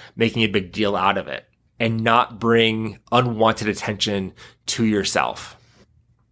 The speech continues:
After all the discussion, you may be wondering, "How do I make the decision that's right for me and my mental health?" And I want to give you a couple of different things to think about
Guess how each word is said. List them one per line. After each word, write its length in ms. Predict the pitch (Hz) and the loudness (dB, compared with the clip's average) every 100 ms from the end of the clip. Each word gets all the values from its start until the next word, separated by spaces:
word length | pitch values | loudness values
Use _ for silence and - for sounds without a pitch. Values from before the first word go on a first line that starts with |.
| _ _ - | _ _ -2
After 320 | 135 147 - | -2 0 4
all 160 | 135 175 | 4 4
the 100 | 185 | 2
discussion, 800 | 147 - 110 107 104 95 92 85 _ _ _ - | 0 0 0 2 2 2 0 -8 _ _ _ 0
you 120 | 127 | 4
may 180 | 135 147 | 6 6
be 180 | 156 | 4
wondering, 720 | 120 110 110 104 90 85 76 - _ _ - | 4 4 2 2 0 -2 -6 -14 _ _ -14
"How 280 | - - | -8 -2
do 100 | 151 | 0
I 120 | 190 170 | 2 2
make 200 | 143 139 | 0 0
the 80 | |
decision 360 | 120 - 113 113 | -4 -2 -2 0
that's 160 | 104 - | -2 0
right 180 | 98 | 0
for 140 | - 101 | 0 -6
me 480 | 98 98 90 85 - | -4 -2 -2 -6 -8
and 120 | 107 104 | -8 -4
my 200 | 101 98 | -2 -2
mental 320 | 92 85 82 | -4 -2 -2
health?" 460 | - 73 - - _ _ _ _ _ _ | 0 -4 -6 -14 _ _ _ _ _ _
And 100 | 135 | 2
I 40 | 143 | 4
want 180 | 160 214 | 4 2
to 60 | |
give 140 | 208 180 | 2 4
you 120 | 147 | 4
a 60 | |
couple 440 | 117 - 139 151 143 | 4 -2 -4 2 2
of 140 | 123 | 4
different 460 | 113 104 110 104 - | 2 0 4 2 0
things 220 | 98 98 | -4 -4
to 80 | 98 | -4
think 240 | - 87 | -4 -6
about 500 | 87 85 82 78 - | -6 -6 -4 -6 -8